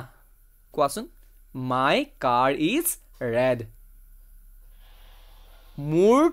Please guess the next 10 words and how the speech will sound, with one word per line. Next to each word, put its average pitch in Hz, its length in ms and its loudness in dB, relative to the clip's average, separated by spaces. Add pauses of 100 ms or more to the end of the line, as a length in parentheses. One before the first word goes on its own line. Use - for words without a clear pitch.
(140)
টুপি 208 320 0 (600)
সেউজীয়া। 190 540 6
মাই 139 560 0
কেপ 151 400 2 (120)
ইজ 196 300 -6
গ্ৰীণ। 185 360 2 (220)
কেপ 147 200 0
মানে 170 160 -2
টুপি। 196 300 -8 (1400)
মোৰ 254 460 2